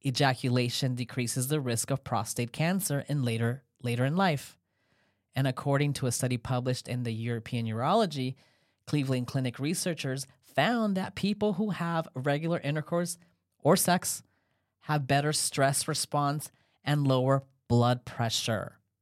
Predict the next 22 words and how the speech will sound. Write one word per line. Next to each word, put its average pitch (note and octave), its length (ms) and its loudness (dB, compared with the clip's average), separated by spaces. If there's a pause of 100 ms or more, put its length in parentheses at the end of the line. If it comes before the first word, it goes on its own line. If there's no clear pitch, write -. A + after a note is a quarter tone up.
(320)
That A#3 420 4 (240)
is G3 360 8 (140)
amazing. E3+ 1120 6 (480)
Sex, - 560 2
come G#3 300 6
on, E3 380 10 (180)
it G#3+ 220 8
is F#3+ 240 8
good E3 400 10
for D#3+ 460 6
us. - 600 4 (760)
As A3+ 180 4
a A#3 80 6
matter A3 380 4
of E3+ 100 0
fact, F#3 460 -4
people B3+ 400 2
who B3 100 6
have F#3 320 4
more C#3+ 240 2
frequent F#3+ 460 -2
sex - 480 -2